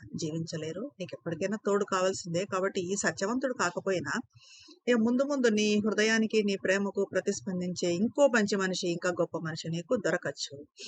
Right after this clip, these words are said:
అప్పుడు ఈ సత్యవంతుడు, ఇప్పుడు ఏ సత్యవంతునైతే నువ్వు ఎంతో ప్రేమించానని చెప్తున్నావో, ఆ సత్యవంతుడు నెమ్మదిగా గతంలోకి జారిపోతాడు. నీ కొత్త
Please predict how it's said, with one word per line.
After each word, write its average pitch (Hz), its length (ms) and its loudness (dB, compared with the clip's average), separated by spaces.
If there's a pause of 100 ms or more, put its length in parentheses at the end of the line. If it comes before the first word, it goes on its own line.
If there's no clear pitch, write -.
(880)
అప్పుడు 196 520 2
ఈ 180 240 -2
సత్యవంతుడు, 175 640 -2
ఇప్పుడు 190 220 0
ఏ 196 120 4
సత్యవంతునైతే 214 800 0
నువ్వు 202 180 2
ఎంతో 202 220 0
ప్రేమించానని 190 640 0
చెప్తున్నావో, 170 680 -4 (420)
ఆ - 40 4
సత్యవంతుడు 196 640 0
నెమ్మదిగా 175 540 0
గతంలోకి 170 640 -2
జారిపోతాడు. 170 720 -4 (520)
నీ 214 140 4
కొత్త 208 360 2